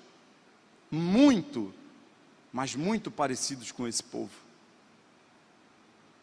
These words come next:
Talvez essa não seja a mensagem que você gostaria de escutar hoje, mas Deus tem falado muito ao meu coração. E eu confesso que eu tenho refletido muito acerca disso.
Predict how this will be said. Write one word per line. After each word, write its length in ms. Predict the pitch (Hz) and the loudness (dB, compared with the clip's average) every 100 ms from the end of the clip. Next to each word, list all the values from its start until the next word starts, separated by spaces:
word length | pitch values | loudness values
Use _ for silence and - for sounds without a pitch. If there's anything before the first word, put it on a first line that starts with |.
| - - - - - - - - - - - - | -20 -20 -20 -20 -20 -20 -20 -20 -20 -18 -16 2
Talvez 520 | 170 139 190 208 160 | 4 6 6 6 4
essa 220 | 185 190 | 2 2
não 140 | 175 160 | -2 0
seja 240 | 180 170 | 0 0
a 40 | |
mensagem 400 | 170 151 165 170 | 0 2 2 0
que 80 | 160 | -2
você 260 | 147 - 156 | -6 -4 -2
gostaria 440 | 165 160 147 156 | 0 0 4 4
de 120 | 135 | 2
escutar 480 | 147 - 131 151 147 | -2 -6 0 4 6
hoje, 200 | 165 170 | 4 2
mas 480 | 180 180 160 139 - - - - - - 139 | 2 2 2 0 -8 -14 -20 -20 -20 -20 4
Deus 220 | 196 202 | 4 4
tem 120 | 202 | 0
falado 340 | 190 190 196 | 2 4 4
muito 260 | 190 220 208 | 2 0 0
ao 80 | 170 | -2
meu 160 | 165 | -2
coração. 580 | 165 170 156 - 135 123 - - - - - - - | 0 0 2 0 -2 -6 -10 -20 -20 -20 -20 -20 -4
E 80 | 156 | 0
eu 80 | 220 | 2
confesso 400 | 208 196 208 - | 0 2 2 2
que 80 | 165 | 0
eu 60 | |
tenho 180 | - 196 | 2 2
refletido 520 | 165 165 160 - 160 | 2 0 -2 -4 -4
muito 440 | 165 143 156 135 123 | -2 4 6 4 2
acerca 400 | - 120 117 113 | -2 -2 -4 -6
disso. 400 | 104 98 - | -6 -6 -10